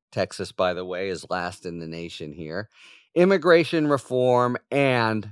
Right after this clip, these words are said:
risably, arming teachers and guards in school, are inane ideas, and they know they are inane, but any constructive idea is killed out of the gate by the industry forces they slavishly serve.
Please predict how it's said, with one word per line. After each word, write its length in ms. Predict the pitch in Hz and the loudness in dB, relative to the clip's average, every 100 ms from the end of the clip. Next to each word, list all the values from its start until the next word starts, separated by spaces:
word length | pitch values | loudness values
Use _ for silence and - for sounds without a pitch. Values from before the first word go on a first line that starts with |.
| - | -8
risably, 920 | 104 123 127 120 110 87 92 87 90 _ _ _ - | 2 4 6 4 0 -2 -4 -4 -6 _ _ _ 4
arming 460 | 143 151 165 165 160 | 8 10 8 4 0
teachers 640 | - 139 127 147 131 131 | -2 -6 -4 -2 0 0
and 240 | 123 113 107 | 0 0 2
guards 400 | 110 110 113 101 | 4 4 2 -2
in 140 | 110 | -6
school, 680 | 104 - 101 92 80 85 - _ _ _ - | -6 -8 -4 -2 -2 -6 -12 _ _ _ 0
are 180 | 131 107 | 2 2
inane 480 | 135 143 165 175 | 2 4 4 4
ideas, 540 | 165 147 127 143 143 143 | 2 2 0 0 0 -2
and 120 | 147 | -2
they 160 | 151 156 | 0 0
know 400 | 147 151 185 196 | 2 6 8 8
they 220 | 156 123 | 6 4
are 180 | 110 104 | 2 0
inane, 480 | 101 92 92 104 | -4 -6 -6 -4
but 200 | 113 120 - | 0 -2 0
any 300 | 160 180 185 | 0 2 0
constructive 800 | 170 139 - 156 143 - 147 127 | -2 -6 -2 2 2 2 0 2
idea 480 | 123 110 120 120 - | 2 0 -2 0 -2
is 340 | 101 95 - - | -4 -6 -8 -14
killed 420 | - 175 175 185 143 | -2 4 6 4 2
out 200 | 139 143 | 0 2
of 140 | 127 101 | 0 -4
the 100 | 95 | -6
gate 420 | 113 120 135 - | -2 -2 -2 2
by 180 | 113 101 | 2 2
the 160 | 101 | -4
industry 600 | - 127 131 135 - 131 | -4 -4 -4 -6 -8 -10
forces 580 | 110 113 107 104 110 104 | -6 0 0 0 -2 -4
they 240 | 92 90 87 | -2 -2 -2
slavishly 800 | - 85 101 104 104 - 101 92 | -6 0 2 2 0 -4 -4 -4
serve. 640 | - 90 78 65 53 | -4 -2 -2 -6 -12